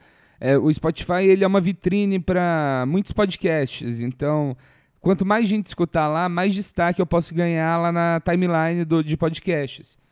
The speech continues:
E eu posso conseguir mais ouvintes por causa disso. E um dia, quem sabe,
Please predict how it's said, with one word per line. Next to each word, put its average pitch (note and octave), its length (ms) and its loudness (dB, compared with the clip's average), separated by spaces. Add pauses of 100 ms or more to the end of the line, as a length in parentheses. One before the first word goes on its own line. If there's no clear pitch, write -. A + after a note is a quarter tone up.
(200)
E C3 220 -4
eu D#3 100 -2
posso D3 260 -6
conseguir D3 260 -6
mais D#3 200 -2
ouvintes E3+ 380 -2
por - 80 -16
causa D#3 220 0
disso. D3+ 340 -8
E A3+ 40 2
um A3 80 2
dia, G3 260 -2
quem C4+ 260 2
sabe, A#3 840 -2